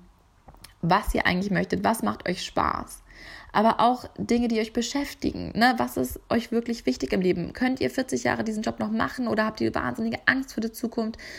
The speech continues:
Seid ihr zufrieden mit der Zukunft? Seid ihr jemand, der gerne ein Risiko eingeht? Das ist auch noch was ganz, ganz Wichtiges, wenn es ums Thema Selbstständigkeit geht. Es gibt ja viele, die sagen, „Oh, ich will auch Blogger werden oder ich will auch selbstständig sein, das sieht so cool aus.“ Und ja, es ist ein unglaublich tolles Leben. Ähm, es kann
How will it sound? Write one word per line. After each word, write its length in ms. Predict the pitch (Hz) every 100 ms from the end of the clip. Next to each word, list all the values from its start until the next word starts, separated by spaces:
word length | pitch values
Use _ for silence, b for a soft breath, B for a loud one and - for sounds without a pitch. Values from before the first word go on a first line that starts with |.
| B
Seid 180 | - 214
ihr 80 | 226
zufrieden 380 | 240 233 285 262
mit 80 | 220
der 120 | 214
Zukunft? 340 | - 208 202
Seid 180 | - 226
ihr 80 | 233
jemand, 260 | 226 220
der 100 | 208
gerne 360 | 190 - 220 247
ein 100 | 214
Risiko 380 | 220 208 202 -
eingeht? 240 | 202 220
Das 120 | 190 -
ist 20 |
auch 40 |
noch 120 | 143
was 100 | 196
ganz, 160 | 202 226
ganz 160 | 214 208
Wichtiges, 420 | 208 208 185 185
wenn 120 | 190
es 40 |
ums 140 | 190 190
Thema 220 | 190 175
Selbstständigkeit 540 | 220 269 202 190 185
geht. 140 | - -
Es 80 | -
gibt 120 | 190
ja 80 | 185
viele, 180 | 202
die 60 | 208
sagen, 180 | 196 -
„Oh, 60 | -
ich 140 | 220
will 80 | -
auch 140 | 233
Blogger 300 | - 214 202
werden 180 | 196 214
oder 60 | 208
ich 100 | -
will 80 |
auch 100 | -
selbstständig 360 | 247 214 - 202
sein, 160 | 214 208
das 100 | 208
sieht 120 | 208
so 80 | 233 -
cool 120 | 262
aus.“ 200 | - 202 B B B B -
Und 120 | 233
ja, 160 | 269 -
es 80 | 226
ist 160 | 214 -
ein 140 | 226 - -
unglaublich 560 | 302 311 240 190 185 185
tolles 320 | 196 180 175
Leben. 420 | 175 185 165 226 B B B B
Ähm, 260 | - 190 196
es 160 | - -
kann 300 | 233 233